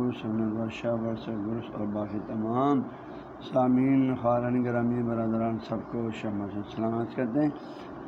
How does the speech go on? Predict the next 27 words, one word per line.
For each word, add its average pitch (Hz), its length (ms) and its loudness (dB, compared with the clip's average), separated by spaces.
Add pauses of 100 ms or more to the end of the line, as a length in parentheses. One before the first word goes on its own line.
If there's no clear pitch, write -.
(280)
ہمارے 143 240 6
سلسلہ 147 400 6 (180)
دس 143 160 6 (240)
کتاب 131 480 6
اداب 123 420 2
شریف 123 300 0
میں 123 200 6 (120)
سے 113 240 0 (220)
درس 127 300 0
نمبر 113 340 2
چھ 131 360 0 (120)
سو 123 240 2 (680)
چھپن 139 640 2
ابلک 117 500 2
دو 127 180 4
سو 123 180 0
اٹھانوے 110 560 2
ہے۔ 104 160 -2 (880)
چھ - 140 -4 (140)
سو 143 80 4
چھپن 135 460 0
شروع 131 300 0 (100)
سے 123 60 2
ابھی 120 220 4
تک 135 320 2
کی 127 160 0
دا-، 117 340 2